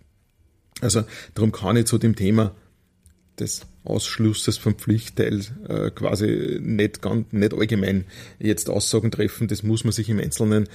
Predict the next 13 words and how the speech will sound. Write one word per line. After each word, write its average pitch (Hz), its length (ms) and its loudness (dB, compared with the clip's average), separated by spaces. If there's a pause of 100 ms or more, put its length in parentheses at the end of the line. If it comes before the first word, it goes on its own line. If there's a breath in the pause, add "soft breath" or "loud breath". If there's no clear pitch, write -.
(220 loud breath)
anschauen. 104 440 -2 (380 soft breath)
Das 95 220 -4
ist 104 120 0
natürlich, 113 400 2 (360 soft breath)
äh, 104 220 -2 (100)
ein 110 100 0
heikles 92 360 0
Thema, 107 280 0
was - 200 -4
sehr 101 140 0
gut 113 260 0
geprüft - 480 -2
gehört, 98 380 0